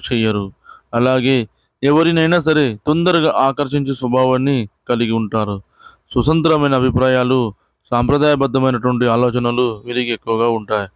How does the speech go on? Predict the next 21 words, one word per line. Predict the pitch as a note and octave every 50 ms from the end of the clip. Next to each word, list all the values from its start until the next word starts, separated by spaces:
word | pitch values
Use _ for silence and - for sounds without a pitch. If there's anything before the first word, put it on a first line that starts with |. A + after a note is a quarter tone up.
| _ _ _ _ _ _ _ _
అయితే | C3 C#3+ D3+ C3 - D3+ D3+ C#3+ B2 G2+ - _ _ _ _ C#3
ముఖ్యంగా | D3 C#3 - F#3 F3+ F3 E3 E3 D#3+ - -
కన్యా | E3 E3+ F3 F3+ F3 E3
రాశి | E3 D#3+ C#3+ D3 C#3+
వారి | C#3 C3+ B2+ B2+
యొక్క | A#2+ A#2+ A#2+ A2+
జాతకాన్ని | A#2 A#2 G#2+ A#2+ A2+ B2 B2+ B2+ A#2+ -
చూసినట్లయితే | B2+ A#2+ C3 C3 C3 B2+ A#2+ C3 C3+ C3 A#2+ C#3+ C#3+ C3 A2+ - _ _ _ _ _ _ _ _
మీ | A#2 A#2+ B2 B2 A2 B2+
జాతకంలో | C3 C#3 C3 D3 C#3 C3+ C#3+ C#3+ C#3 C#3+ C#3 C3 A#2 G#2+ - -
కొంతమంది | B2+ B2+ B2 C#3 C3+ C#3 C#3+ C#3 D3 C#3+
వ్యక్తుల | D3 C#3 - - D3 C#3+ C#3+ C#3
వల్ల | C#3 C#3 C#3 C3+ B2 A2 - _ _ _ _ _ _
మీరు | B2 C3 C3 C3+ C#3+ D3+
ఎప్పుడు | - - F3 F3 E3 D3+ B2 C3
కూడా | C3 B2+ B2+ B2 G#2 B2
అనేక | B2+ C3+ C#3 C3 C3 C3 B2
రకాల | A#2+ - B2 A#2+ A#2+ A#2 A#2
ఇబ్బందులు | G#2 G#2 B2 A#2+ A#2 A#2+ A#2 B2+ A#2 G#2+ - _ _ _ _ _ -
ఎదుర్కొంటూ | A2+ A#2+ A2+ A#2+ A2+ A#2+ A#2+ A#2 C3+ C#3 B2+ A#2+
ఉంటారు. | A2 G2+ A2 G#2+ G2+ F#2+ F#2